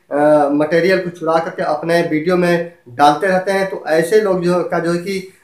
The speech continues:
अ, समीक्षा के दौरान जब आप apply करते हैं तो वहाँ की जो team है, YouTube की team है, वह जो है कि इस पे विचार करने में जो है कि समय ज़्यादा लगा देती है।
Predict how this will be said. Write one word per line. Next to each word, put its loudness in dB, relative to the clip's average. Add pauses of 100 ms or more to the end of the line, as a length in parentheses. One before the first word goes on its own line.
(140)
अ, 6
समीक्षा 0
के 0
दौरान 2
जब 0
आप 2
apply 0
करते -4
हैं -2
तो -4
वहाँ 0
की -6
जो -4 (260)
team 2
है, 2
YouTube -2
की -6
team -2
है, -2 (280)
वह 2
जो 0
है -2
कि -6
इस -6
पे -2
विचार 0
करने 0
में 0
जो -2
है -4
कि -6
समय -4
ज़्यादा 0
लगा 0
देती -6
है। -2